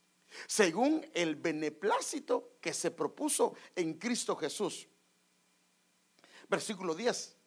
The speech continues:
a manera de plan para el cumplimiento de los tiempos,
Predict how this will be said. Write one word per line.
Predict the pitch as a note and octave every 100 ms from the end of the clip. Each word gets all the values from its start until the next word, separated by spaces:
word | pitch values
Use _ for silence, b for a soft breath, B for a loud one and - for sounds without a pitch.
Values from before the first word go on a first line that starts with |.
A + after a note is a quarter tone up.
| _ B B -
a | F#3+
manera | F#3+ F3+ A3+ D4+ B3
de | F#3+ D3 - - _ _ _ _ _ _
plan | G#3 B3 E4+ E4 - -
para | G3+ F3+ E3+
el | E3
cumplimiento | F#3+ E3+ E3+ F3 F3+ A#3 D4 A#3
de | F#3+
los | D3 -
tiempos, | A#3 D#4 A#3 F3+ -